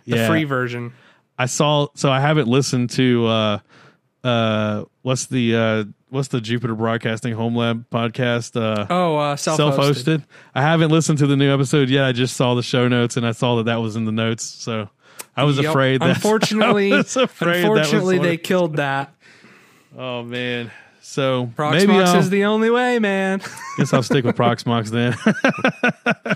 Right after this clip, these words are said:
Speaker 2: guess that's the, <laughs> that, that's the only way to go. Um, but yeah, I was thinking I should build my,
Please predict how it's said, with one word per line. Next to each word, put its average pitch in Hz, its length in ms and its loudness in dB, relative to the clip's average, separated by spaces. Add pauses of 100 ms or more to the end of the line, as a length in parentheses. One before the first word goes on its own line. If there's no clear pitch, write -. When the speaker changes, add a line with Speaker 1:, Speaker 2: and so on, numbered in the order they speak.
(120)
Speaker 2:
guess 156 180 -6
that's - 300 -8
the, 135 140 -8 (200)
<laughs> - 220 -16
that, 143 160 -2 (100)
that's 147 260 -2
the 143 140 0
only 135 220 0
way 127 160 2
to 123 80 -2
go. 120 260 0 (500)
Um, 135 540 0 (380)
but 151 140 4
yeah, 160 300 2
I 160 40 4
was 175 160 2
thinking 156 320 0
I 143 160 0
should 160 200 -2
build 147 280 0
my, 127 420 0